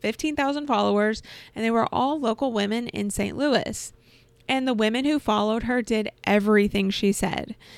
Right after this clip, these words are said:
In twenty eighteen, we had a Botox party in my studio, and she was able to get so many women who just wanted to meet her to actually come to my studio.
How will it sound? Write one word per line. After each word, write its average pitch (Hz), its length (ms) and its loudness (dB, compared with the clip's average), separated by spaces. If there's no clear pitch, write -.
In 220 200 0
twenty 262 320 0
eighteen, 226 400 0
we 208 80 -2
had 220 140 -2
a 196 40 -2
Botox 202 520 -2
party 202 280 0
in 190 80 0
my 185 120 -2
studio, 190 520 -2
and 202 100 -10
she - 140 -6
was 214 140 -4
able 208 220 -2
to 214 140 -4
get 190 200 -4
so - 320 -6
many 233 180 0
women 208 400 4
who 226 140 6
just 226 220 4
wanted 214 280 2
to - 140 -4
meet 190 360 -2
her 185 320 2
to - 80 -6
actually 214 300 -2
come 240 460 0
to 240 140 -4
my 185 140 -2
studio. 196 600 -2